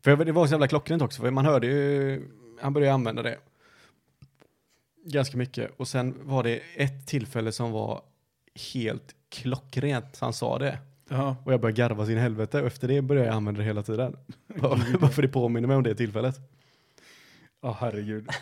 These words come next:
Speaker 2: Det finns så många, alltså, ja. Det finns en till. Så här, eh, vi sitter, vi är på bensinstation.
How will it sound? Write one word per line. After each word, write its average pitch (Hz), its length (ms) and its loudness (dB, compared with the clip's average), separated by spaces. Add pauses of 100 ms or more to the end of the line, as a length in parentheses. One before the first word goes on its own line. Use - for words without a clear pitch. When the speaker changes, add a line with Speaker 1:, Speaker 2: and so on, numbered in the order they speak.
Speaker 2:
Det 143 120 2
finns 180 180 4
så 165 80 0
många, 170 280 2
alltså, 175 260 0 (160)
ja. 151 360 -2 (440)
Det 160 120 4
finns 156 160 4
en 143 80 0
till. 160 240 2 (400)
Så 151 100 2
här, 113 400 4
eh, 110 60 -8 (680)
vi 147 240 0
sitter, 147 280 -2
vi 151 120 4
är 151 40 4
på 143 140 2
bensinstation. 131 1080 0